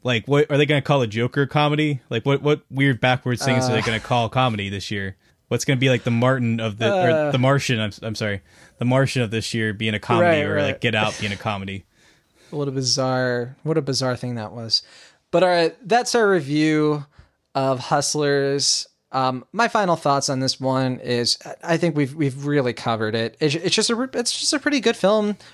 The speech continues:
Speaker 2: worth checking out in the theaters. I don't think you're missing too much if you just wanna wait for it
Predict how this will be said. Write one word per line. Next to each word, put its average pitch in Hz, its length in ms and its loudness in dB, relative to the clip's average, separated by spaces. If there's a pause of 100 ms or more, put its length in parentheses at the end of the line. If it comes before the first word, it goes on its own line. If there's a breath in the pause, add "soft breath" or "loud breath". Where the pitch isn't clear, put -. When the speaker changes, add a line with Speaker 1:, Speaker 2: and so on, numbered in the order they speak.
(100)
Speaker 2:
worth 185 200 2
checking 196 200 0
out 180 60 4
in 175 60 4
the 165 100 2
theaters. 156 560 2
I 147 40 0
don't 156 140 2
think 151 140 -2
you're 143 100 0
missing 139 380 0
too 165 260 -2
much 175 360 -2
if 143 80 -8
you 131 60 -6
just 131 180 -4
wanna 131 120 -2
wait 127 180 -4
for 135 100 -4
it 131 120 -10